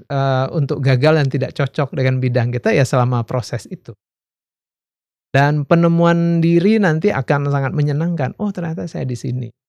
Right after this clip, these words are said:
Ternyata saya senang di sini." Eh, eksplorasi itu sebaiknya tidak sendiri, ya.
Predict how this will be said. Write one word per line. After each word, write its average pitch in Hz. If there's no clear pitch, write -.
Ternyata 160
saya 175
senang 131
di 117
sini." 110
Eh, 139
eksplorasi 160
itu 220
sebaiknya 147
tidak 151
sendiri, 151
ya. -